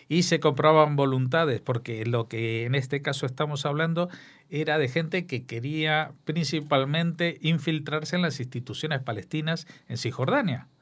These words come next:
O sea, preparar un golpe de Estado al presidente Abu Mazen. Así que el primero que tendría que estar alegre del trabajo del Servicio de Seguridad israelí, Shabak, es el propio presidente Abu Mazen, porque,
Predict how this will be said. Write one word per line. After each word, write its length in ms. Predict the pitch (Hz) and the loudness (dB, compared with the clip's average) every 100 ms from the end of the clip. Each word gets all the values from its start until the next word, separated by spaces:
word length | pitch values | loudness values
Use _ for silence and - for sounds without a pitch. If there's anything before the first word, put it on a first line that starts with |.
| _ - - | _ -20 -16
O 100 | - | -8
sea, 220 | 120 151 | 0 0
preparar 640 | 127 131 123 135 160 185 180 | 2 0 2 2 4 4 4
un 260 | 160 165 | 4 2
golpe 380 | 160 196 185 185 | 6 4 6 2
de 80 | 139 | 2
Estado 680 | 110 - 185 180 165 185 226 - - - - | 0 2 6 6 6 2 -2 -10 -20 -20 0
al 160 | 147 160 | 0 2
presidente 520 | 131 127 143 160 165 | 0 2 0 2 2
Abu 280 | 127 117 110 | 2 2 -2
Mazen. 480 | 104 92 95 98 - _ _ _ - - - - | -6 -10 -12 -14 -20 _ _ _ -20 -20 -14 -4
Así 320 | 123 - 156 | -2 0 0
que 320 | 147 143 131 | 2 0 2
el 80 | 123 | 2
primero 480 | 127 127 160 170 160 | 2 4 6 4 4
que 100 | 131 | 0
tendría 400 | 131 127 139 139 | 2 0 0 0
que 80 | |
estar 720 | 127 - 147 143 131 123 123 | -2 0 6 8 8 6 2
alegre 560 | 127 131 147 135 135 139 - - _ | 2 4 4 4 2 0 -6 -20 _
del 260 | 123 135 127 | 4 4 4
trabajo 720 | 127 123 139 131 139 143 139 | 4 6 4 2 2 4 4
del 460 | 131 135 135 131 120 | 6 6 6 4 2
Servicio 420 | 120 131 123 131 | -2 -2 -2 -2
de 40 | |
Seguridad 800 | 127 120 120 120 127 139 135 123 | 0 0 0 0 2 4 4 2
israelí, 500 | 120 - 107 120 135 | 0 -4 -6 -2 -2
Shabak, 720 | 127 117 113 156 147 143 - - - - - | -2 -2 2 6 6 4 -8 -18 -20 -20 -16
es 100 | - | -2
el 120 | 139 127 | 0 2
propio 1000 | 135 135 135 127 117 117 113 117 113 113 | 0 2 2 2 2 0 -2 -4 -6 -10
presidente 420 | 113 - 131 127 | -10 -2 0 4
Abu 260 | 131 123 123 | 4 6 4
Mazen, 460 | 135 127 127 139 131 | 2 0 -2 -4 -4
porque, 800 | 117 110 - 113 110 110 104 | -8 -8 -6 -6 -4 -8 -10